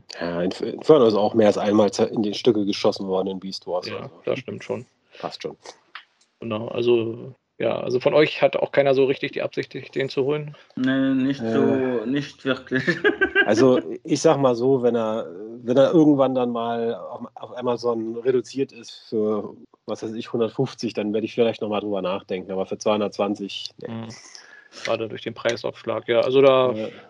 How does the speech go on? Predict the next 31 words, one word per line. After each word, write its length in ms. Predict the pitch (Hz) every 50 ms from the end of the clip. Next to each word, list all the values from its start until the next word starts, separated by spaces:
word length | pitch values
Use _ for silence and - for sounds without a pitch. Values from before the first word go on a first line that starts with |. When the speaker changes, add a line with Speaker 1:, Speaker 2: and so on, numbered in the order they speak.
| _ _ _ _
Speaker 2:
mache 220 | 123 127 120 117
ich's 160 | 104 - -
genauso 360 | - 120 113 113 113 113 117 117
wie 60 | 117
mit 220 | 113 117 117 113
der 100 | 117 - 107
Arc. 200 | 120 127 120 -
Die 140 | - 127
habe 100 | 120 120
ich 80 | 117 113
jetzt 120 | 127 -
auch 140 | - 123 127
für 140 | - 127 120
hundertdreißig 720 | 120 127 127 123 123 - - - - 156 151 160 147 -
oder 180 | 160 135 131 131
so. 240 | 123 127 131 127 123
Also 180 | 120 117 120 117
für 120 | - 123
den 140 | 120 113 113
Preis 260 | - - 120 120 -
würde 140 | 127 123 117
ich 60 | -
den 120 | - 113 113
auch 100 | 117 120
noch 100 | 123 123
mal 100 | 123 120
mitnehmen, 400 | 120 117 117 120 - 120 117 120
aber 240 | - 117 117 113 117
jetzt 180 | 117 - -
nicht 160 | - 120 - -
für 420 | - 113 113 113 113 117 120